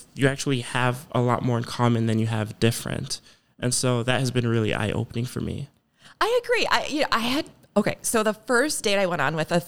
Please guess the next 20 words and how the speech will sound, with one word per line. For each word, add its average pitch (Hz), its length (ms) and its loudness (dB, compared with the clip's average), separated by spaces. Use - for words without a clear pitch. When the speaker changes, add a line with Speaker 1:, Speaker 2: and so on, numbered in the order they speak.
Speaker 2:
a 180 40 4
thirty-year-old, 139 540 2
we 180 120 0
had 185 120 2
nothing 185 460 0
to 202 60 2
talk 170 260 0
about. 139 220 0
We 208 60 2
actually 262 300 0
played 214 220 -4
a 180 60 0
drinking 143 440 -2
game. - 320 -2
It 233 120 2
was 294 160 2
pretty 339 260 0
funny. 196 600 0
We 262 160 0
actually, 302 480 -2